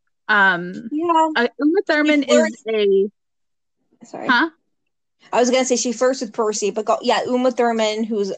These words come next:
Speaker 2: I think, is a great actress.
Speaker 1: She is. I have seen her in some really bad roles. Um,
Speaker 2: Yeah.
Speaker 1: particularly Batman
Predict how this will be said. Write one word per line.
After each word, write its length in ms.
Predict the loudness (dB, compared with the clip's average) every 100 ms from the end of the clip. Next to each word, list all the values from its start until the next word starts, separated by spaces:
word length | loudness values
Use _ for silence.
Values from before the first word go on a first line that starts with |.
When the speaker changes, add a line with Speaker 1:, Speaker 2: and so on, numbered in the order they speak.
| -2
Speaker 2:
I 160 | 0
think, 180 | 0 -4
is 80 | -6
a 60 |
great 200 | -4 -2
actress. 800 | 0 -2 -4 -10 -8 -8 -8 -10 _ _ _ _ _ _ _ _ _ -14
Speaker 1:
She 240 | -2 0
is. 200 | 2 0 -2
I 140 | 0
have 160 | 0 0
seen 220 | 2 2
her 420 | 4 2 0 -2 -12 _
in 160 | -2 0
some 280 | 0 -2
really 240 | 0 0 0
bad 320 | 0 -2 0
roles. 680 | 2 4 4 2 0 -8 -10 0
Um, 540 | 2 2 0 -6 -14 _ _ _ _
Speaker 2:
Yeah. 340 | -2 0 0 -4 -2
Speaker 1:
particularly 920 | -2 -2 -2 2 2 4 2 2 0
Batman 500 | -2 -2 -2 -4